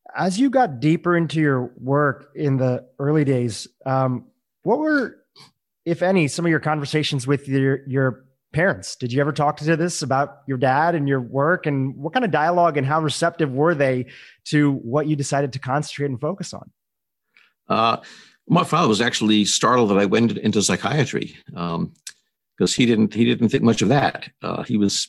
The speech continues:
Speaker 2: you know, basically a materialist and, and didn't think there was anything to a non-physical realm. Um, and I was talking about,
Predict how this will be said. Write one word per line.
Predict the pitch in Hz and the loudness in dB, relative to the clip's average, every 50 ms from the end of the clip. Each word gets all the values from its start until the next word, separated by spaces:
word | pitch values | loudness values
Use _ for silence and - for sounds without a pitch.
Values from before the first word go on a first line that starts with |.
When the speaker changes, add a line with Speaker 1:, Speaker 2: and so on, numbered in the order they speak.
| _ _ | _ _
Speaker 2:
you | - 117 | -2 0
know, | - | 0
basically | - - 107 113 - 113 107 110 113 113 110 | 2 2 2 2 2 2 2 4 4 6 4
a | 107 | 4
materialist | 98 98 90 - - - - - 110 110 113 127 - - | 2 0 -2 -4 -4 -2 0 2 2 2 2 0 0 0
and, | - 95 92 - | 0 0 0 0
and | - 92 90 85 | 0 -2 -2 -2
didn't | - 117 104 113 | -2 0 0 0
think | - 117 110 104 | 0 0 0 0
there | - 95 | 0 0
was | 98 95 | 0 2
anything | 117 117 127 123 - 107 101 98 92 | 2 2 0 0 0 0 0 0 0
to | - 110 95 92 92 92 - - - _ _ _ _ _ - | 2 2 4 4 4 2 0 -6 -18 _ _ _ _ _ -4
a | - 95 | 0 0
non-physical | 92 98 101 101 104 104 98 - 110 107 - 104 107 104 95 | 2 2 2 0 0 -2 -2 0 0 0 2 2 2 2 2
realm. | 98 113 127 131 117 110 113 117 110 - - - | 2 0 0 2 0 0 0 0 -2 -4 -6 -6
Um, | 92 90 92 90 87 85 87 87 - _ _ _ _ _ - - _ _ _ _ - | -4 -2 -2 -2 -2 -4 -6 -8 -10 _ _ _ _ _ -20 -20 _ _ _ _ -6
and | 92 92 | -2 0
I | 101 123 | 0 2
was | 127 127 - - | 2 2 0 0
talking | - 131 120 123 123 123 | 0 0 0 0 2 0
about, | 113 104 101 107 107 107 - - | 0 2 2 0 0 -2 -4 -8